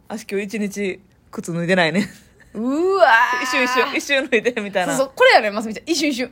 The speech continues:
Speaker 2: 一瞬。
Speaker 1: 一瞬。
Speaker 2: 一瞬とか関係ないね。
Speaker 1: トレードすんの。
Speaker 2: これは
Speaker 1: で、二人でもうしばらくは腹ちぎれるぐらい笑ってる。
Speaker 2: は、それはやっぱ、あれですね。じゃあ、リアクションが楽しいっていうことなんですね。
Speaker 1: リアクション楽しいし、ちゃんと臭いから。
Speaker 2: はあはあはあ。もうそこへの、その、羞恥心はないってこと？
Speaker 1: ないないない。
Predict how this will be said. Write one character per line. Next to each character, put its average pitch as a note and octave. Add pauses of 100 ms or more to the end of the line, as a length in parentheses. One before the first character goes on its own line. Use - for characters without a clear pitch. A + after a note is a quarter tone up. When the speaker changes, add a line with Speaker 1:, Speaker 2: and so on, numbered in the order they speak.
(140)
Speaker 2:
一 B3+
瞬。 A#3+ (100)
Speaker 1:
一 B3+
瞬。 A3 (160)
Speaker 2:
一 F#4
瞬 G#4
と C#4+
か E3
関 D#4+
係 D#4+
な C#3+
い -
ね。 C3
Speaker 1:
ト G3+
レ G3
ー F#3
ド D#3+
す E3
ん D#3+
の。 D#3 (380)
Speaker 2:
こ A#3
れ A3
は G#3
Speaker 1:
で、 F#3
二 -
人 E3+
で D#3+
も D#3+
う E3+
し F#3
ば G#3
ら G#3
く -
は D#3+
腹 G3
ち -
ぎ B3+
れ G3+
る A3
ぐ F#3+
ら F3+
い -
笑 G3
っ -
て A#3
る。 G3+
Speaker 2:
は、 -
そ A4
れ A4
は G#4
や F4
っ B3
ぱ、 A3+
あ A3
れ A3+
で G#3
す B3
ね。 C#4
じ A3
ゃ D#3
あ、 -
リ C4
ア F4
ク F4+
シ G#4
ョ -
ン G#4
が G#4
楽 A#4
し G#3+
い -
っ -
て -
い -
う D#3
こ E3
と D3+
な -
ん -
で -
す -
ね。 C4+
Speaker 1:
リ E4
ア -
ク E4+
シ E4+
ョ D#4
ン D#4
楽 F#4
し -
い G#3
し、 -
ち -
ゃ E4
ん D#4+
と A3+
臭 -
い F#3
か -
ら。 F#3
Speaker 2:
は G3+ (360)
あ G#3
は A#3+
あ G#3
は F#3
あ。 F3+
も D#4+
う -
そ G4+
こ - (260)
へ B3
の、 A#3+
そ G3
の、 G3
羞 G3+
恥 F4+
心 A#3+
は E3+
な D#3+
い G3+
っ -
て E3+
こ D#3
と？ -
Speaker 1:
な G#3+
い G#3+
な F#3
い E3
な D3
い。 C#3